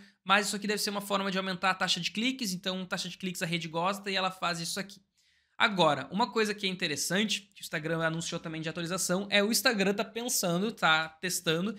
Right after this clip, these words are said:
e tu pode ver, quando tá nesse nível aqui de atualização,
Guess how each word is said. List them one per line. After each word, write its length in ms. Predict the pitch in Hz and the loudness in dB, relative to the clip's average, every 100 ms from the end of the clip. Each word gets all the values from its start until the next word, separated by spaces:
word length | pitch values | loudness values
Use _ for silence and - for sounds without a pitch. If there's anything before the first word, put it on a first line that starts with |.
| - - | -14 -10
e 80 | 175 | -8
tu 120 | - | -2
pode 240 | 196 226 240 | 0 2 0
ver, 100 | 208 | 0
quando 160 | 226 277 | 0 2
tá 120 | 269 | 2
nesse 380 | 220 254 277 240 | 2 2 4 2
nível 320 | 220 233 202 | 2 2 2
aqui 220 | 190 220 | 2 2
de 80 | 196 | 2
atualização, 800 | 196 185 160 156 - 220 214 - | 4 2 2 2 4 4 4 -2